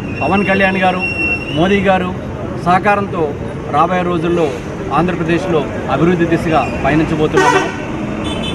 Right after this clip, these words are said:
ఈ ఆంధ్రప్రదేశ్కి మంచి భవిష్యత్తు ఉండే విధంగా, మన బిడ్డలకి ఇక్కడ ఉద్యోగ అవకాశాలు కల్పించే విధంగా, అభివృద్ధి, సంక్షేమం రెండింటినీ కూడా సమానంగా బ్యాలెన్స్ చేస్తూ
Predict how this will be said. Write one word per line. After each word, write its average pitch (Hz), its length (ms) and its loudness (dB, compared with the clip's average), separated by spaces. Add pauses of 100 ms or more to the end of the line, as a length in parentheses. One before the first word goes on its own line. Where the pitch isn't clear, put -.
(1200)
ఈ 180 100 4
ఆంధ్రప్రదేశ్కి 233 760 4 (880)
మంచి 185 200 0
భవిష్యత్తు 196 400 4
ఉండే 196 240 4
విధంగా, 190 320 0 (640)
మన 180 180 2
బిడ్డలకి 196 580 2 (320)
ఇక్కడ 185 180 2
ఉద్యోగ 175 440 4
అవకాశాలు 196 440 0
కల్పించే 185 400 0
విధంగా, 180 440 4 (600)
అభివృద్ధి, 233 460 2
సంక్షేమం 214 560 2 (320)
రెండింటినీ 220 480 2
కూడా 196 320 4 (360)
సమానంగా 208 380 2
బ్యాలెన్స్ 190 440 2
చేస్తూ 202 240 0